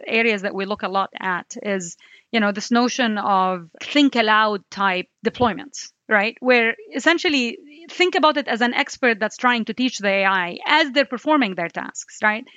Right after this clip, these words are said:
And, you know, you could look at this and say, "Well, what's the point, right? Did I just move a lot of the pain from people who develop to users?" To actually train these A I systems. But if you actually think about a lot of the techniques that we look at, from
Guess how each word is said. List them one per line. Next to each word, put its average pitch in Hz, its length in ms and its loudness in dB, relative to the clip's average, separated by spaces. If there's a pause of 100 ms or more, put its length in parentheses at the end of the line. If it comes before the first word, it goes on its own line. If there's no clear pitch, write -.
(280)
And, 277 240 4
you 349 100 2
know, 214 200 2
you - 220 0
could 285 180 0
look 302 160 0
at 269 100 4
this 262 160 -4
and 240 100 -2
say, 247 100 0
"Well, 226 160 0
what's 240 220 -2
the 220 100 -4
point, 247 440 -8 (200)
right? 220 200 0
Did 226 120 0
I 240 120 2
just 247 260 -2
move 233 280 4
a 220 100 0
lot 233 180 4
of 202 100 -4
the 208 80 -4
pain 233 340 -2
from 208 280 -2
people 220 220 -6
who 202 160 -2
develop 190 420 0 (160)
to 214 120 -2
users?" 262 640 0 (280)
To 254 60 2
actually 233 300 0
train 233 340 0
these 240 160 -4
A 240 80 2
I 226 140 2
systems. 320 460 -6 (320)
But 269 120 4
if 285 160 -2
you 285 80 4
actually 320 460 2
think 311 260 0
about 226 380 2
a 240 80 -2
lot 240 200 2
of 254 100 2
the 226 80 -4
techniques 240 500 -4
that 208 140 -2
we 196 160 -2
look 226 200 -2
at, 185 340 -4
from 220 460 2